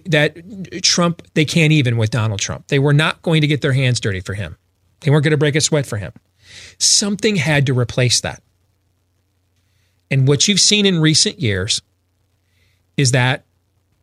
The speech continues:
a lot of that has been replaced with the sorts of people that the old system didn't want to create into stars,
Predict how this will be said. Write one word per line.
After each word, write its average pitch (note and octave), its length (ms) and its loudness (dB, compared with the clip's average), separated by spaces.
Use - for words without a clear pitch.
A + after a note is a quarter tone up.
a C3+ 80 0
lot C3+ 340 2
of F#3 100 0
that D#3+ 180 0
has C#3+ 200 2
been C#3+ 180 0
replaced C#3 580 0
with C3 220 0
the C3+ 80 0
sorts C#3 360 0
of B2+ 120 -6
people C#3+ 320 -2
that A#2+ 160 -2
the - 240 -2
old D3+ 280 2
system B2 540 0
didn't C3+ 320 0
want B2+ 280 -2
to B2 120 -6
create A2 400 -4
into A2+ 180 -4
stars, E2+ 440 -6